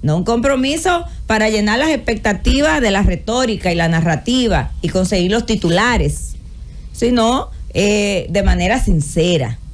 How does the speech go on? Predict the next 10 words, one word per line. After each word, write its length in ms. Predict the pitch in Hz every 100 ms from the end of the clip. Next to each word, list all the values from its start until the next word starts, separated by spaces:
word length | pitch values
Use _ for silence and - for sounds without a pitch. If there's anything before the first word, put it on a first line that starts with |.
| -
y 200 | - 196
clara 580 | - 180 180 170 135 120
y 360 | - 254 269 311
asumiendo 500 | 220 226 214 185 208
los 140 | 311 254
sacrificios 920 | 185 151 135 240 277 - 107 - - - - - - -
que 460 | 208 208 202 214 -
requiera 960 | 202 208 143 180 175 175 180 165 143 -
la 220 | 170 151
misma. 560 | 156 269 - - 90